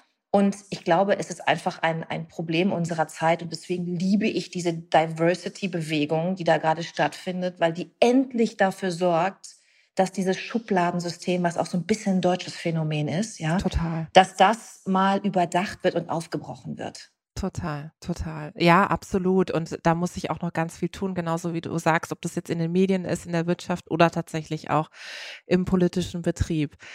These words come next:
Speaker 2: Judith, ich hab's vorhin gesagt, äh, zu Beginn, zur Intro, äh, dass wir auch über Charlie sprechen werden. Ich finde, Charlie sieht ziemlich gut aus,
Speaker 1: Ja, ist
Speaker 2: ähm,
Speaker 1: hübscher Kerl,
Speaker 2: und
Speaker 1: ne?
Speaker 2: ist, ist hübsch, ist knackig, genau.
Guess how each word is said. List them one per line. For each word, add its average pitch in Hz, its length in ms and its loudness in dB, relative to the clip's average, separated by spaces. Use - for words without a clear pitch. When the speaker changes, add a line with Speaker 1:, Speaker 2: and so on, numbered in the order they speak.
Speaker 2:
Judith, 226 260 8
ich 202 120 2
hab's 220 160 2
vorhin 240 260 0
gesagt, 202 640 2
äh, 190 280 0
zu - 160 -6
Beginn, 196 400 0
zur - 160 -2
Intro, 214 680 0
äh, 190 100 0
dass 196 220 0
wir 208 100 4
auch - 100 -8
über 202 140 2
Charlie 226 440 4
sprechen 165 480 -6
werden. 165 560 0
Ich - 160 -8
finde, 220 340 0
Charlie 196 320 6
sieht 208 180 -2
ziemlich 214 320 -10
gut 233 220 -4
aus, 151 640 2
Speaker 1:
Ja, 185 200 4
ist 190 80 4
Speaker 2:
ähm, 185 40 0
Speaker 1:
hübscher 285 220 2
Kerl, 285 220 4
Speaker 2:
und 156 100 -2
Speaker 1:
ne? 185 80 0
Speaker 2:
ist, 190 200 -8
ist - 240 4
hübsch, 370 360 4
ist 262 240 -2
knackig, 151 520 0
genau. 202 500 4